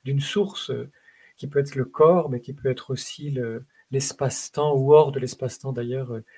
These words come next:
une conscience qu'on pourrait appeler supérieure ou universelle.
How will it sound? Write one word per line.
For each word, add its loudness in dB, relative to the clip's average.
une -2
conscience -4
qu'on -10
pourrait -6
appeler -6
supérieure -2
ou 0
universelle. -2